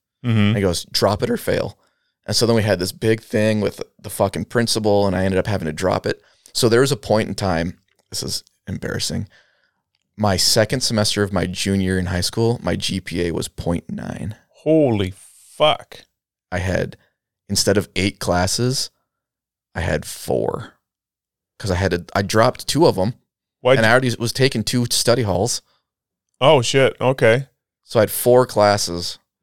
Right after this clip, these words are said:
Speaker 1: Well, but why would your G P A be point nine? I mean, you still have, like, if, if you had four classes, if you're getting a
Speaker 2: 'Cause I'm
Speaker 1: three
Speaker 2: pretty
Speaker 1: po-
Speaker 2: sure I was failing two of 'em.
Speaker 1: Oh, okay. Well, that, that'd be a good reason why you get a point, point fucking nine.
Speaker 2: It was,
Speaker 1: That's
Speaker 2: it was so bad.
Speaker 1: impressive.
Speaker 2: Maybe it wasn't that bad.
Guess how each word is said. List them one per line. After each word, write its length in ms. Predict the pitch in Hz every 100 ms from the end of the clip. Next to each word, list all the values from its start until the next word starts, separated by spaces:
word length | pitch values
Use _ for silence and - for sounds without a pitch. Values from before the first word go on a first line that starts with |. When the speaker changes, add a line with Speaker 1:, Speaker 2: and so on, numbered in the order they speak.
| _ _ _ _ _
Speaker 1:
Well, 200 | 185 170
but 140 | 147
why 160 | 147 170
would 180 | 190 147
your 80 | 127
G 160 | 151
P 140 | 147 147
A 80 |
be 120 | 131 117
point 320 | - 139 117
nine? 300 | 117 127 110
I 40 |
mean, 160 | 113 117
you 80 | 117
still 240 | - 156
have, 260 | 139 135 117
like, 180 | 113 110
if, 120 | 104
if 160 | - 117
you 60 |
had 120 | 127 107
four 220 | 131 127
classes, 480 | - 120 127 120 113
if 140 | 110
you're 80 | 113
getting 320 | 107 123 117
a 40 | 107
Speaker 2:
'Cause 80 | 92
I'm 40 |
Speaker 1:
three 100 | 120
Speaker 2:
pretty 140 | - -
Speaker 1:
po- 20 |
Speaker 2:
sure 120 | -
I 40 | -
was 120 | -
failing 280 | - - -
two 100 | -
of 60 | -
'em. 120 | 127
Speaker 1:
Oh, 240 | 120 101 101
okay. 300 | 98 92 113 -
Well, 160 | 107
that, 240 | 98 95 -
that'd 180 | 104 95
be 100 | 95
a 40 |
good 140 | 98 90
reason 300 | 92 92 95
why 120 | - -
you 100 | - _
get 160 | - -
a 60 |
point, 320 | - 104 98 - - _
point 240 | 139 180 -
fucking 360 | 143 156 98
nine. 420 | 98 127 139 87 98 _ -
Speaker 2:
It 40 |
was, 60 | -
Speaker 1:
That's 200 | 175 123
Speaker 2:
it 100 | 95
was 100 | 120
so 60 | 127
bad. 60 | 175 170
Speaker 1:
impressive. 260 | 92 - _
Speaker 2:
Maybe 200 | 139 156 101
it 20 |
wasn't 240 | 78 71
that 100 | 80
bad. 240 | - 104